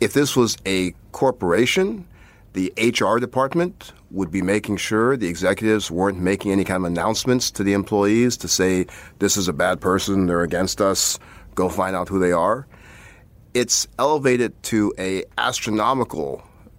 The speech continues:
degree when you have the President of the United States talking to the world about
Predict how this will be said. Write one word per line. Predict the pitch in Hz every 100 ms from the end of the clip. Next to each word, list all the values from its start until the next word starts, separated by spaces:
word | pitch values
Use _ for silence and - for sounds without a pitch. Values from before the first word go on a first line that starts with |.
| -
degree | - 90 90 87 78
when | - 95
you |
have | 92
the | 90
President | 104 101 95
of |
the | 90
United | 90
States | - 101 87 - - -
talking | 95 101 101 85
to | 92
the |
world | 76 95 107 87 78 - - - -
about | 78 85 87